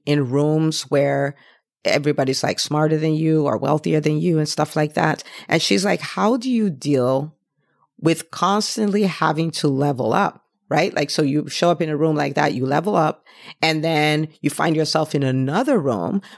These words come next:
where you're at, quote unquote, the bottom of the pack, and then you have to start leveling up again. Like, it's like, I'm constantly needing to level up.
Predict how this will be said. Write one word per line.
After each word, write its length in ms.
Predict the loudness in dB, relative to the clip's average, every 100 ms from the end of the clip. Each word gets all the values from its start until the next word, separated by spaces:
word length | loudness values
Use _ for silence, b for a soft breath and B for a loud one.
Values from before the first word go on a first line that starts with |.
| B
where 180 | 0 2
you're 180 | 2
at, 140 | 0 0
quote 220 | 0 0
unquote, 340 | 0 0 -2 0
the 120 | -2
bottom 440 | -2 -2 0 2 0
of 120 | -2
the 80 | -2
pack, 320 | 0 -2 0
and 120 | 0
then 80 | 2
you 60 | 2
have 160 | 0
to 100 | -4
start 280 | -2 -2 0
leveling 420 | 0 0 0 0
up 180 | 0 -2
again. 380 | -2 0 2 2
Like, 240 | 0 0
it's 140 | -2 0
like, 160 | 0
I'm 160 | 0 -2
constantly 800 | 0 0 0 0 0 2 0 -2 B B
needing 340 | 0 2 2 0
to 140 | -2
level 320 | -2 0 2 2
up. 280 | 0 -4